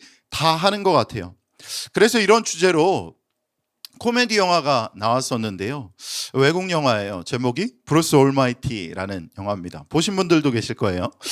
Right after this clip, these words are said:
이 영화는 짐 캐리 그리고 모건 프리먼이 나온 영화인데요.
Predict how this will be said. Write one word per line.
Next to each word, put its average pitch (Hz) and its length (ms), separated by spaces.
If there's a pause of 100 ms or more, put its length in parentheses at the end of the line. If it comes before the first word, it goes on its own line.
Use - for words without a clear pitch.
(220)
이 185 120
영화는 196 320
짐 190 200
캐리 180 420
그리고 135 440
모건 147 360
프리먼이 135 560
나온 101 280
영화인데요. 107 720